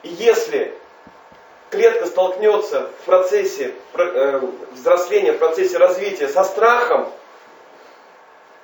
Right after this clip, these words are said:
который обрушивается на маму, который обрушивается на семью, ведь это непосредственно сразу же сказывается и на ней. Страх всего опасно, поэтому лучше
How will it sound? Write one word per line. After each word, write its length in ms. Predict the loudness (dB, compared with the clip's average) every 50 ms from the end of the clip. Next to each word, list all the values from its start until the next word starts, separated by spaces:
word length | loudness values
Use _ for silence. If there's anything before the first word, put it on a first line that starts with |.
| -20 -20 -20 -20 -20 -20 -20 -2
который 560 | 2 2 2 4 4 2 4 4 0 -2 -4 -8 -16 -20 -20 -20 -20 -20 -20 -20 -20 -8 0
обрушивается 720 | 0 2 4 4 4 4 2 2 0 0 0 0 -2 0
на 120 | 2 2 2
маму, 520 | 4 2 2 2 0 -2 -4 -6 -6 -10 -16 -18 -20 -20 -20 -20 -20 -20 -8 0
который 300 | 0 0 2 6 6 6
обрушивается 640 | 6 6 2 2 2 2 2 0 0 0 -2 -4 -8
на 80 | -10
семью, 240 | -10 -10 -8 -4 -4
ведь 140 | -4 -2 -2
это 140 | -4 -4 -4 -8 -8 -10 -18 -20 -20 -20 -20 -20 -16 -8
непосредственно 720 | -4 -2 4 4 4 4 4 4 2 2 2 0 -4 -6
сразу 340 | -4 0 2 2 2 2 2
же 100 | -2 -4
сказывается 680 | -2 0 0 0 2 2 2 2 2 0 -2 -2 -4 0
и 40 | 0
на 140 | 0 0
ней. 340 | 2 0 0 0 0 -4 -10 -16 -20 -20 -20 -20 -20 -20 -20 -20 -20 -20 -20 -20 -20 -20
Страх 380 | -20 -2 2 4 4 4 4 2
всего 300 | -2 2 4 4 4 4
опасно, 640 | 2 4 4 4 4 6 4 2 2 0 0 0 2 4
поэтому 560 | 6 6 6 6 4 2 4 4 4 2 0 -4
лучше 600 | -2 2 2 2 2 0 2 2 2 2 2 -4